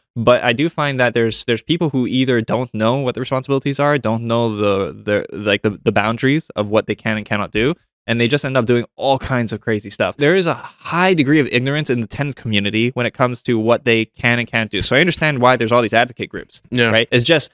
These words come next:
Speaker 1: there's advocate groups that are like a business, and then they're just trying to, like,
Speaker 2: Yeah,
Speaker 1: you
Speaker 2: pay a
Speaker 1: know,
Speaker 2: membership fee.
Speaker 1: yeah, get, get people enrolled and help everybody out who they can, for better or for worse, right? And it
Speaker 2: Mm-hmm.
Speaker 1: kind of takes away from the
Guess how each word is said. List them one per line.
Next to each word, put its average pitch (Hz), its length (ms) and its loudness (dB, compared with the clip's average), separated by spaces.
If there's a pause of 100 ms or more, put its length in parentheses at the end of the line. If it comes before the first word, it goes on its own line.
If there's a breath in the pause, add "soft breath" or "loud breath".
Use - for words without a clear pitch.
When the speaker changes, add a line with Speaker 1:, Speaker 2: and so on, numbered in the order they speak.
(100)
Speaker 1:
there's 131 160 6
advocate 143 320 0
groups 131 220 0
that 135 100 4
are 127 100 6
like 120 140 4
a 117 80 6
business, 107 520 2
and 113 140 0
then 117 120 0
they're 117 120 4
just 113 240 -2
trying 113 300 0
to, 110 200 2
like, 110 220 2
Speaker 2:
Yeah, 110 200 4
Speaker 1:
you 113 80 0
Speaker 2:
pay 123 60 6
a 110 40 4
Speaker 1:
know, 104 60 2
Speaker 2:
membership 113 320 -2
fee. 143 120 6
Speaker 1:
yeah, 101 340 4
get, 127 340 2
get 139 180 2
people 131 200 2
enrolled 120 320 4
and 110 120 -2
help 120 180 2
everybody 110 480 2
out 104 160 0
who 113 100 -2
they 104 120 -4
can, 113 320 -2
for 110 120 2
better 110 280 2
or 104 80 -2
for 104 160 -4
worse, 107 340 -2
right? 110 140 2
And 113 100 2
it 120 40 0
Speaker 2:
Mm-hmm. 107 120 -6
Speaker 1:
kind 143 140 2
of 127 100 -2
takes - 240 0
away 110 240 4
from 104 280 -4
the 104 200 0